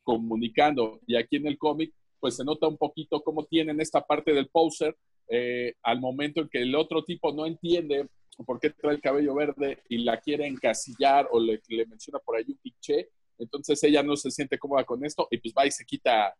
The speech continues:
el cabello verde, ¿no? Entonces te habla también de esta actitud, lo que estaba diciendo por allí Dan,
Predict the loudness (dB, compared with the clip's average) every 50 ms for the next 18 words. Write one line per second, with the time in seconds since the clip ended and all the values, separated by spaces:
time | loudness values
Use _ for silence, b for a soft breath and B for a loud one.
0 | _ _ -20 -20 _ _ -8 -4 0 2 2 2 2 2 0 0 -2 -2 -4 -6
1 | -6 -6 -6 -4 -4 -2 0 0 0 -2 2 _ 4 6 6 6 6 4 4 4
2 | 2 -2 -4 -2 -4 -6 -2 0 0 -2 2 2 2 2 2 2 0 -2 -4 -4
3 | _ -10 -10 -6 0 0 0 0 0 -8 -10 -10 -8 -4 -4 -4 -4 -6 -8 -10
4 | -12 -10 -10 -10 -10 _ -8 -6 -6 -6 -6 -8 -2 0 0 0 0 -2